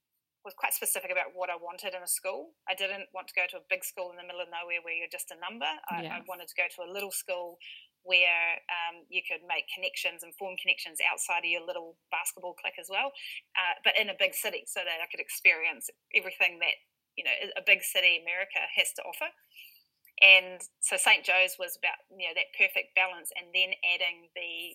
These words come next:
Speaker 1: um, the basketball on top. So very much a, uh, top thirty school at the time.
Speaker 2: Yeah.
Speaker 1: Um, we, I think we cracked the top,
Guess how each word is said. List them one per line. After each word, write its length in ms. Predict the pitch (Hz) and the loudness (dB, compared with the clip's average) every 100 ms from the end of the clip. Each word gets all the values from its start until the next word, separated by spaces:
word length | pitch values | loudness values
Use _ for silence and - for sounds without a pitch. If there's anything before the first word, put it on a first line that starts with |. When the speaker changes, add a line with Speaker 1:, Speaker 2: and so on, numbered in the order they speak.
| - | -10
Speaker 1:
um, 240 | 170 165 | -12 -10
the 80 | 175 | -10
basketball 560 | 160 160 - 180 175 | -8 -8 -8 -10 -10
on 160 | 165 170 | -10 -12
top. 240 | - - | -6 -6
So 160 | - 185 180 - - - - | -4 -2 -2 -2 -14 -2 8
very 160 | 240 | 8
much 320 | 226 190 - 190 | 10 6 6 4
a, 320 | 175 175 165 - | 4 4 0 -2
uh, 160 | 165 - | -4 -2
top 160 | 226 185 | -6 -6
thirty 240 | - 208 233 | 0 2 2
school 320 | 226 247 262 | 0 -4 -6
at 80 | - | -8
the 80 | 240 | -8
time. 320 | 254 294 330 - - | -2 -2 -4 -16 -20
Speaker 2:
Yeah. 240 | 180 165 160 | -16 -16 -8
Speaker 1:
Um, 320 | 180 180 175 175 | -4 -2 -4 -4
we, 240 | 185 185 185 185 | 0 0 0 -4
I 40 | |
think 80 | 214 | -4
we 160 | 190 - | -4 -4
cracked 240 | 208 - | 6 6
the 80 | - | 6
top, 240 | - - | -6 -6